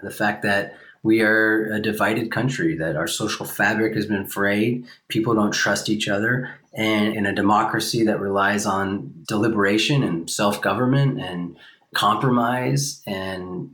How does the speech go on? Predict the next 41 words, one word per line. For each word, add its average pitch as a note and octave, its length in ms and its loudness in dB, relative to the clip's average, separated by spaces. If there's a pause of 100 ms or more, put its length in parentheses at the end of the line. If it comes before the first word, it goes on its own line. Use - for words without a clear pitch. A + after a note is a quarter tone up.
trust, B2+ 680 0 (320)
that B2 160 4
is A#2 80 0
a G#2+ 80 0
very A2 520 2
dangerous G#2 600 0
thing. D#2+ 460 -6 (240)
And G2+ 220 -4
so A2 140 -2
for G2+ 220 -2
us C3+ 260 2
to G2+ 220 0
be A2+ 200 0
able G2+ 180 2
to G2 120 -2
rebuild A2+ 680 2
that F#2 180 0
trust, - 400 -6
to F#2 100 -6
rebuild A2 560 0
that F#2+ 320 -2 (220)
social G#2 420 0
fabric, G2 600 -2
and F#2+ 160 -6
to - 100 -6
strengthen A#2+ 640 0
communities A2 680 2
so F#2 80 -2
that D2+ 140 -4
people G#2+ 320 0
want G2 220 2
to A#2+ 60 2
work A#2+ 220 0
together C3+ 600 0 (160)
to A#2 100 -4
solve A2 420 2
real A#2 240 2
problems, C3 760 2 (280)
we B2 220 4
have A#2+ 460 0
to G#2 580 2